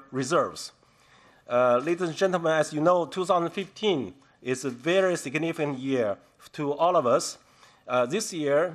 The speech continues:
the, uh, this long one-year, uh, mission, space mission, uh, starts at, in, at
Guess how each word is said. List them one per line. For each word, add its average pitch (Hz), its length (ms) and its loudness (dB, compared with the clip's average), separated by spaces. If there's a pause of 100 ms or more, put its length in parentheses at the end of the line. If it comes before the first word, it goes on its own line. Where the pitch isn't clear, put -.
(140)
the, 139 340 -2
uh, 131 200 2
this 180 220 -2
long 208 480 2 (140)
one-year, 180 580 2 (140)
uh, 139 100 4
mission, 135 540 0 (100)
space 226 340 -2
mission, 131 480 -2 (360)
uh, 123 100 -4
starts 170 460 0 (100)
at, 151 140 0
in, 190 320 -6 (200)
at 160 240 0